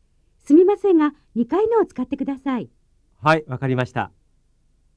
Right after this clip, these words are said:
Speaker 1: 二階のファックスは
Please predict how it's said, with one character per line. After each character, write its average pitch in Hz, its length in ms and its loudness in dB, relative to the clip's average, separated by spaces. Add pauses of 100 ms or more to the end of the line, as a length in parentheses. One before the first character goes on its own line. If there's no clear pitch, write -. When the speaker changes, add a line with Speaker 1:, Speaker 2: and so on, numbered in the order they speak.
(2500)
Speaker 1:
二 220 140 -2
階 403 240 0
の 381 160 4
フ 349 100 -8
ァ - 20 -6
ッ 339 40 -8
ク - 120 -20
ス - 140 -6
は 175 200 -2